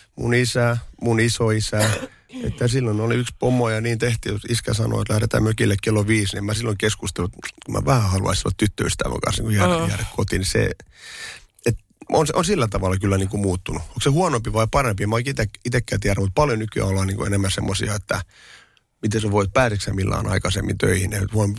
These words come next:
Speaker 1: pitäisi vaihtaa alakarattiin. Ennen oli niin vitsi, että tehtiin aina pitkää päivää.
Speaker 2: Niin. Et minkälainen pomo sä oot ite?
Speaker 1: No mä koitan,
Speaker 2: Supalealaisia.
Speaker 1: mä koitan olla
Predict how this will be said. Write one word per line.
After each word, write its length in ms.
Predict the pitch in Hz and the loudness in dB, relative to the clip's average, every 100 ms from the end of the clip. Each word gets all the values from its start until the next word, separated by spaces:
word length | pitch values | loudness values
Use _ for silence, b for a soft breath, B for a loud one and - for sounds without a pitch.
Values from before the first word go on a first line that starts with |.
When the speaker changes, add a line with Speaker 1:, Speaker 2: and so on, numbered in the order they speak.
| 98 | -2
Speaker 1:
pitäisi 220 | - 104 98 | 0 0 2
vaihtaa 220 | 101 107 | 2 2
alakarattiin. 500 | 98 101 - - - - | 2 0 -4 -4 -2 2
Ennen 180 | 127 120 | 2 2
oli 100 | 120 | 0
niin 80 | |
vitsi, 240 | 123 131 117 | 0 0 -2
että 140 | 107 104 107 - | -2 -2 -4 -4
tehtiin 280 | - 107 143 | 0 2 2
aina 240 | 151 120 92 | 2 2 -2
pitkää 340 | 85 85 - - | -8 -8 -8 -8
päivää. 300 | - - - 143 190 | -8 -10 -4 2 4
Speaker 2:
Niin. 240 | 170 156 - - B B B | 4 -2 -8 -20 B B B
Et 100 | - _ 220 | -12 _ 0
minkälainen 440 | 226 196 165 165 | 2 2 0 -2
pomo 260 | 165 156 156 | -2 -2 -2
sä 120 | 147 | -4
oot 100 | 165 | -6
ite? 240 | 160 147 - b b b b b b b b - | -6 -6 -8 b b b b b b b b -2
Speaker 1:
No 60 | 131 | 2
mä 100 | 165 | 2
koitan, 100 | 170 | 2
Speaker 2:
Supalealaisia. 520 | 160 156 156 160 - | 0 -2 -4 -6 -2
Speaker 1:
mä 100 | 165 | 0
koitan 340 | 160 151 143 143 | 2 2 2 2
olla 380 | 143 139 143 | 0 0 -2